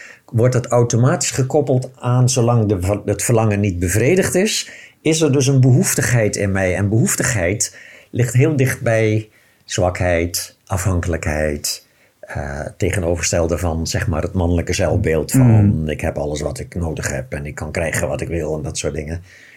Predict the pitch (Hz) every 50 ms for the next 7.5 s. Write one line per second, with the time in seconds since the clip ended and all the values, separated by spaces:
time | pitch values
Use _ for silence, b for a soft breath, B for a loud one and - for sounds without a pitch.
0 | B B B - 101 78 78 107 127 - - 95 87 - 95 107 139 175 190 135
1 | 135 131 131 - 120 113 104 - 113 107 95 90 90 78 87 92 82 80 76 73
2 | 71 78 87 85 - - 120 - - 127 139 147 156 160 156 156 147 151 160 160
3 | B B B B B B B B B B - 113 113 131 131 127 135 127 123 110
4 | - 113 101 92 - 98 - - - 120 123 139 131 - - - - - 110 101
5 | 90 90 92 92 104 113 123 - - - 113 98 - - 107 98 95 90 - -
6 | 90 90 92 92 101 98 101 107 107 101 - - 101 107 117 107 85 104 110 110
7 | 107 - 117 104 131 180 - - - B